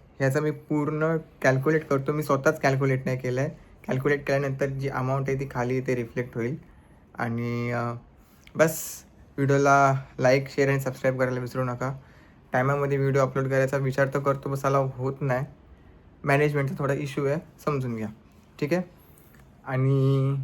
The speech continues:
आजचे कस्टमर भाई खतरनाक भेटले.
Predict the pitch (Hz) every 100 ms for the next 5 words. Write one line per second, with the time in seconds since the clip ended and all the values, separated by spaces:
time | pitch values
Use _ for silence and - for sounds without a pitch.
0 | - - - - 160 185 202 165 160 170
1 | 175 156 139 151 143 143 135 135 131 120
2 | 113 117